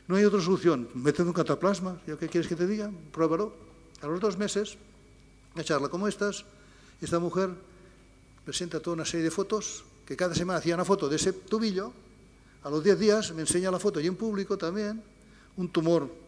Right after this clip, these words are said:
más hinchado, más rojo, que lo que madu-, maduró. A los quince días empezó a reventar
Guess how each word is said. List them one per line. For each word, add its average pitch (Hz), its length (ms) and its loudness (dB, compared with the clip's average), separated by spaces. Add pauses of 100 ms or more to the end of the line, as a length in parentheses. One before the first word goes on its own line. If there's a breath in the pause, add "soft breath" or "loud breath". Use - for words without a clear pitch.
(160)
más 143 380 -4
hinchado, 190 420 -2
más 143 320 -8
rojo, 185 480 0
que 151 100 -2
lo 143 100 -2
que 131 240 -4 (200)
madu-, 139 320 -6
maduró. 151 560 4 (1080 loud breath)
A 151 40 -4
los 147 120 -2
quince 170 220 2
días 165 240 6
empezó 147 260 -2
a 156 40 4
reventar 165 420 -4